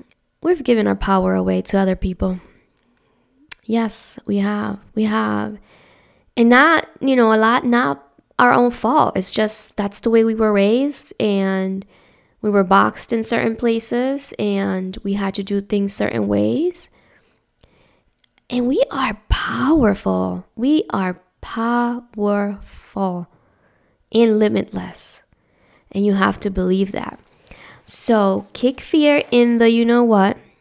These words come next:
Thank it very much. Say, "Thank you for your time, fear. And I'm gonna show you the door now." And when you feel that fear coming through,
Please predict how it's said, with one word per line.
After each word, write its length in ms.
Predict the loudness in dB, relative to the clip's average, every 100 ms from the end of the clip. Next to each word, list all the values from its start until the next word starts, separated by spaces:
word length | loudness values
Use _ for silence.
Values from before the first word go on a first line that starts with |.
| _ _ _ _ -14 -14 _ _ -20 -12 2
Thank 320 | 4 4 0
it 180 | 0 2
very 240 | 2 2
much. 300 | 2 -2 -2
Say, 260 | -2 -2 -2
"Thank 360 | -2 -2 -2
you 80 | -4
for 160 | -2 -2
your 160 | -2
time, 640 | -6 -8 -4 0 2 2 0
fear. 560 | -2 0 2 0 -2 -6 -18 -20 -20 _
And 140 | 0
I'm 140 | 0 2
gonna 180 | 0 0
show 220 | 0 0
you 100 | 0
the 140 | 0
door 280 | -2 -2 -2
now." 400 | -4 -4 -6 -8 -16 _ _ _ _ _ _ _ _ _ _ _ _ _ -2
And 180 | 0 2
when 220 | 0 0
you 320 | 2 4 4
feel 800 | 2 -4 -2 2 4 4 2 -4 -14 _ _
that 180 | -2 -2
fear 400 | -4 -2 0 0
coming 360 | -2 -2 0 -2
through, 500 | 0 0 0 -2